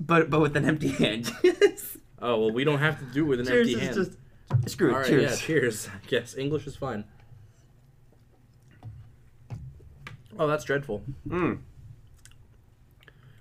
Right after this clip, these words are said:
Speaker 2: Wait, what the hell?
Speaker 1: Venom, I'm disappointed.
Speaker 2: It tastes like Monster, but then, like, like fruit punch at the end.
Speaker 1: See,
Speaker 2: That's
Speaker 1: I
Speaker 2: weird.
Speaker 1: I think it tastes like the difference between,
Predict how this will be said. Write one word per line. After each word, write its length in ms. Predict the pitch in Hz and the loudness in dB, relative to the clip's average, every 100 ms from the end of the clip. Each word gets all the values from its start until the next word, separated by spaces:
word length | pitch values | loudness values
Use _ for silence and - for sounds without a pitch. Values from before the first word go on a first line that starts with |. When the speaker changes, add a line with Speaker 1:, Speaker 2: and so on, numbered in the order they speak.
| - - - | -20 -14 -2
Speaker 2:
Wait, 120 | 131 | 0
what 160 | 165 131 | 2 0
the 140 | 98 | -2
hell? 320 | 113 160 196 - 117 | 0 0 -2 -10 -8
Speaker 1:
Venom, 320 | 117 120 107 | -4 0 0
I'm 160 | 127 | 0
disappointed. 480 | 117 110 - 82 76 - - - - - - - - - - | -4 -8 -12 -12 -14 -20 -20 -20 -20 -20 -20 -20 -20 -20 -16
Speaker 2:
It 100 | 143 | -8
tastes 220 | 165 175 180 | -2 -2 -2
like 180 | 143 | -4
Monster, 380 | 123 135 151 190 | -2 -2 -2 -2
but 140 | 165 143 | -2 -2
then, 200 | 143 131 | -4 0
like, 280 | 123 - - - - - - - - - | -2 -2 -10 -20 -20 -20 -20 -18 -16 -10
like 120 | 113 | -6
fruit 240 | - 156 | -2 -2
punch 180 | 127 110 | -4 -6
at 80 | 110 | -6
the 120 | 113 | -6
end. 280 | 98 95 98 - - - - - - - | -6 -6 -10 -14 -20 -20 -20 -20 -20 -6
Speaker 1:
See, 100 | 131 | -2
Speaker 2:
That's 180 | 165 127 | -2 -2
Speaker 1:
I 40 | |
Speaker 2:
weird. 300 | 147 113 98 - - - | 0 0 -4 -14 -18 -6
Speaker 1:
I 100 | 196 | -4
think 220 | 233 277 | -2 -2
it 100 | 240 | -2
tastes 440 | 226 214 196 - - | -4 -6 -8 -16 -12
like 240 | 151 139 117 - - - - - - - - - - | -6 -6 -8 -18 -20 -20 -20 -20 -20 -20 -20 -20 -10
the 80 | 139 | -4
difference 360 | 160 165 175 | -4 -2 -4
between, 600 | 170 147 151 143 127 117 | -4 -6 -2 -2 -4 -8